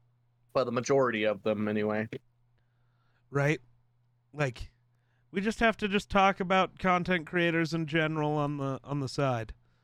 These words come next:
Speaker 2: But I think that's, that's the majority of the Twitch streamers that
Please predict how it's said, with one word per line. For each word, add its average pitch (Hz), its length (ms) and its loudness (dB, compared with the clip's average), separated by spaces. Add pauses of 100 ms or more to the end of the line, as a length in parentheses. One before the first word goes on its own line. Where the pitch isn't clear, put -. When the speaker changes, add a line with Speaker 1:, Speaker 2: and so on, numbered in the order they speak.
(540)
Speaker 2:
But 135 160 -10
I 139 80 2
think 202 360 2
that's, 170 460 4 (1040)
that's 180 260 2
the 220 100 4
majority 202 640 6
of 165 120 2
the 170 100 -2
Twitch 165 420 2
streamers 143 520 0
that 135 200 -4